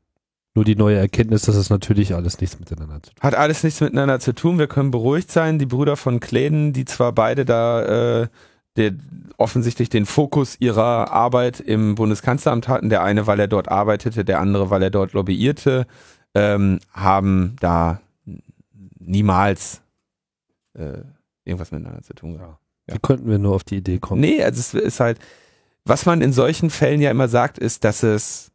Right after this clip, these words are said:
Speaker 2: man kritisiert ja dann, dass es, ähm, das Vertrauen in die Politik schwächt, wenn man sich so verhält, als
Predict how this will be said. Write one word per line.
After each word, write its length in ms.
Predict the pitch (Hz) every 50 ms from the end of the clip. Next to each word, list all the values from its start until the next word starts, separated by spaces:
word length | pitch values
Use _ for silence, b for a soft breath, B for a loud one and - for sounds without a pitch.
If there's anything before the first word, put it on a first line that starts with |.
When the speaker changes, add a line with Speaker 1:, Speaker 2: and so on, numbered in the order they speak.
| _ _ _
Speaker 2:
man 160 | - 104 107
kritisiert 640 | - - 135 127 - - 120 110 113 147 170 165 -
ja 80 | - 151
dann, 400 | 135 139 127 113 120 127 123 117
dass 300 | - 107 101 - - -
es, 340 | 101 95 92 - - - -
ähm, 460 | 95 92 90 90 90 92 92 90 98 _ _ _ _ _ _ _ _ _ _ _ _ _ _ _ _ _ _ _ _ _ _ _ _ _ _ _ _ -
das 160 | 101 95 -
Vertrauen 340 | - 101 - - 107 110 107
in 100 | 101 95
die 80 | 98
Politik 640 | 92 - - 104 101 92 - - 104 - - - - _
schwächt, 640 | - - - - 104 101 107 - - - - - _ _ _ _ _ _ _ _ _ _
wenn 500 | 123 104 90 90 90 92 90 87 101 - _ _ _ _ _ _ _ _ _ _ _ _ _ _ _ _ _ _ _ _ _ _
man 160 | - 98 101
sich 100 | 95 95
so 120 | - - 95
verhält, 440 | - - 90 90 98 95 98 95 -
als 320 | 95 - - - - -